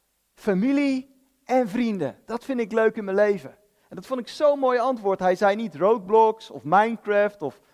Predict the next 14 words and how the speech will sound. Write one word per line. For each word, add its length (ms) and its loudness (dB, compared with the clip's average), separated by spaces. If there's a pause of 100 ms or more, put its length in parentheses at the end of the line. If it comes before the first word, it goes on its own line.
(120)
of 200 -12
judo 640 4
of, 320 -4
eh, 200 -12
zwemmen 960 0
of 160 -10
al 140 -6
die 100 -4
andere 240 -4
dingen 220 -4
die 100 -8
hij 80 -10
fantastisch 520 -8
vindt. 280 -4